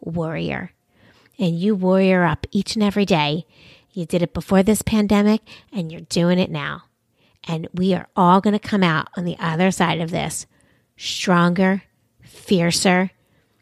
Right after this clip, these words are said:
and so much better than we were before. We got this, ladies. I see you. I appreciate you.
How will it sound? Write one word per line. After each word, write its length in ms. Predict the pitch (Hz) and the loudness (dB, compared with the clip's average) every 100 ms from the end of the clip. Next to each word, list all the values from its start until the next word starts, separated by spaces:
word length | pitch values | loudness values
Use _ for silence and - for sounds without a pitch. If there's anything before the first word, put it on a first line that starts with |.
| _ _ | _ _
and 220 | 190 165 | -8 -8
so 400 | 156 - - 214 | -6 -6 2 2
much 220 | 185 170 - | 4 0 -2
better 240 | 160 175 | -6 -6
than 200 | 180 156 | -8 -6
we 100 | 156 | -6
were 180 | 165 165 | -6 -6
before. 420 | 196 - - - _ _ _ _ _ _ _ _ _ _ _ _ _ _ | -8 -10 -14 -16 _ _ _ _ _ _ _ _ _ _ _ _ _ _
We 120 | 190 | -2
got 260 | 185 196 190 | 4 4 2
this, 200 | 160 - | 0 -2
ladies. 440 | 139 139 143 147 - _ _ _ _ - | -4 -4 -6 -6 -10 _ _ _ _ -6
I 140 | 180 | -4
see 220 | 180 - 180 | -4 0 2
you. 360 | 175 180 202 - _ _ _ _ _ _ _ - - - _ _ | 4 2 2 -4 _ _ _ _ _ _ _ -20 -20 -20 _ _
I 380 | 202 175 165 175 | -2 2 2 -2
appreciate 720 | - - - 170 - 190 185 | -8 -10 -6 -4 0 2 2
you. 360 | 214 196 202 | 4 4 4